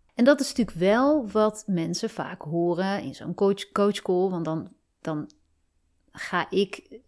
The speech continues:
in zo'n situatie, in zo'n situatie helpen en doe ik suggesties of doe ik i-, demonstreer ik iets. En wat je zult merken als je een keer een masterclass bij me volgt,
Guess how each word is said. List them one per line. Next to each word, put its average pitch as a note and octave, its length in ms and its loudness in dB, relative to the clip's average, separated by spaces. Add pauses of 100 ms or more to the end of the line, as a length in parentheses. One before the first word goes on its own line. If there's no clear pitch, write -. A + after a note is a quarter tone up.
in B3 200 -10
zo'n E3+ 160 -4
situatie, E3+ 920 -2 (400)
in F3+ 140 -2
zo'n F3 120 0
situatie F3 640 -4
helpen F#3+ 760 2
en E3 440 -6 (340)
doe E3+ 200 0
ik E3+ 80 -8
suggesties F3 800 -4
of - 160 -12
doe D#3+ 280 -4
ik - 200 -18
i-, - 160 -6
demonstreer G3 760 0
ik - 160 0
iets. - 400 -6 (500)
En F3 380 -2 (1160)
wat F3 340 0
je F#3 60 -4
zult F3 240 0
merken F#3+ 640 2
als E3+ 260 -4
je E3+ 60 -4
een D#3+ 80 -4
keer D#3+ 200 -2
een D#3+ 120 0
masterclass E3 500 -4
bij D3+ 160 -6
me E3 80 -4
volgt, - 520 -4